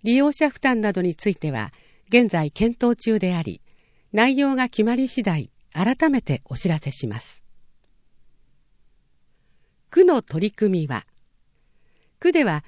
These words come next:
新制度の実施に向けて次のことに取り組んでいます。子ども・子育て会議の設置・運営。新制度に基づく子ども・子育て支援サービスの総合的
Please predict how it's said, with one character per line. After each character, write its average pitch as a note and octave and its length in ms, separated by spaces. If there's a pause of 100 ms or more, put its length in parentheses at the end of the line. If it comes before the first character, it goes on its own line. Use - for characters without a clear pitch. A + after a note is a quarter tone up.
(180)
新 E4 260
制 E4 220
度 B3 100
の F#3+ 140
実 F#3+ 240
施 B3+ 80
に A#3 100
向 G#3 140
け G3+ 120
て F3+ 260 (420)
次 C#4+ 260
の E4 140
こ F#3 120
と E3 120
に D3+ 120
取 D#3 140
り G3+ 80
組 G#3+ 200
ん - 20
で B2 120
い G#2 100
ま G#2+ 120
す。 - 300 (920)
子 A#3 140
ど D4 140
も・ C4 260 (280)
子 A#3+ 100
育 D4+ 260
て C#4+ 160
会 B3 240
議 F3+ 140
の D3+ 100
設 - 240 (100)
置・ - 200 (180)
運 G#3 300
営。 D#3 340 (880)
新 F4 260
制 F4 240
度 B3 120
に G3+ 80
基 F3 220
づ E3+ 200
く C#3+ 240 (240)
子 A3+ 140
ど C#4 100
も・ B3+ 320
子 - 120
育 C#4+ 280
て C#4 140
支 B3+ 180
援 C4+ 160
サ C4 200
ー A3+ 60
ビ G3 100
ス - 120
の D#3+ 240 (220)
総 B3 260
合 B3 220
的 - 420